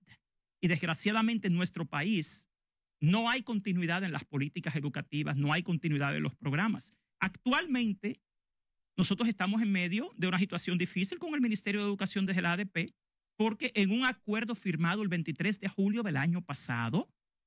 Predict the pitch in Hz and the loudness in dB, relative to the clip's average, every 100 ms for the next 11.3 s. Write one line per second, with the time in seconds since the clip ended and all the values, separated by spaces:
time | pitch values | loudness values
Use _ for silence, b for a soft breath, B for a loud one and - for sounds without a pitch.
0 | _ 185 170 160 156 151 160 - 180 165 | _ 0 0 0 -2 0 -2 0 0 0
1 | 175 156 131 147 147 143 135 131 123 - | -2 0 0 -2 0 0 2 2 -2 -4
2 | 143 160 180 175 165 147 - 165 156 135 | -2 0 0 0 -2 -4 -2 0 0 0
3 | 143 170 165 151 139 233 _ _ _ _ | 0 -2 -2 -2 -2 -4 _ _ _ _
4 | - 214 226 196 220 226 240 233 214 269 | -4 0 2 2 0 0 0 0 0 -4
5 | 339 _ _ _ - 165 175 160 147 143 | -10 _ _ _ -4 -2 0 0 2 2
6 | 196 202 196 208 190 190 - _ _ _ | 2 2 0 0 -2 -4 -10 _ _ _
7 | - 175 - 180 208 180 202 202 170 165 | -2 -2 2 2 2 0 -2 -2 -2 -4
8 | - 185 233 190 170 160 180 175 196 208 | 0 0 0 -2 -2 -2 -2 -2 -2 0
9 | 160 131 165 - _ _ _ _ - 190 | -2 -4 -8 -10 _ _ _ _ 0 0
10 | - 220 208 220 233 - 202 233 208 196 | 2 0 2 0 0 -2 -4 -4 -4 0
11 | 170 180 | 0 -2